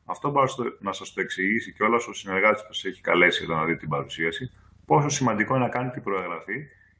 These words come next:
και να κάνετε και πιο νωρίς την εγγραφή σας. Άρα, λοιπόν, το ξεκινήστε τώρα ή χθες, είναι αυτό που λέμε έχει σημασία. Βλέπετε και εδώ πάλι μέσα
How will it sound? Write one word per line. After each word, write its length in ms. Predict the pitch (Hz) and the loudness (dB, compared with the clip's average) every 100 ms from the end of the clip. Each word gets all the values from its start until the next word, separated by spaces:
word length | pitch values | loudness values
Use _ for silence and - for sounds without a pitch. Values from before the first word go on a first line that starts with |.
| _ | _
και 100 | - | -4
να 120 | 117 110 | -2 0
κάνετε 280 | 147 135 | -2 -4
και 100 | 131 | -6
πιο 160 | 123 131 | -8 -6
νωρίς 280 | 120 123 - | -6 -6 -10
την 120 | 113 | -6
εγγραφή 360 | 98 98 - 85 | -4 -4 -6 -14
σας. 300 | - - - | -18 -20 -4
Άρα, 200 | 113 120 | 0 2
λοιπόν, 260 | 117 123 | 0 -4
το 80 | 110 | -6
ξεκινήστε 580 | 98 87 95 110 - 107 | -8 -6 -4 -2 -4 -6
τώρα 300 | - 110 101 | -2 0 0
ή 40 | |
χθες, 500 | 90 - 135 - - _ _ _ | -2 -4 -6 -8 -18 _ _ _
είναι 220 | 120 123 | -4 -4
αυτό 200 | 110 - | -4 -8
που 120 | 117 113 | -6 -2
λέμε 260 | 120 117 | 0 -2
έχει 220 | 117 - | -4 -8
σημασία. 560 | - 104 95 - 78 - _ _ _ _ _ _ _ _ _ _ _ _ _ _ _ _ _ _ _ | -14 -14 -14 -12 -14 -14 _ _ _ _ _ _ _ _ _ _ _ _ _ _ _ _ _ _ _
Βλέπετε 420 | 110 107 95 90 | -2 0 0 -4
και 80 | 85 | -4
εδώ 140 | 87 82 | -4 0
πάλι 320 | 95 87 82 | 2 2 0
μέσα 280 | 85 - | -4 -6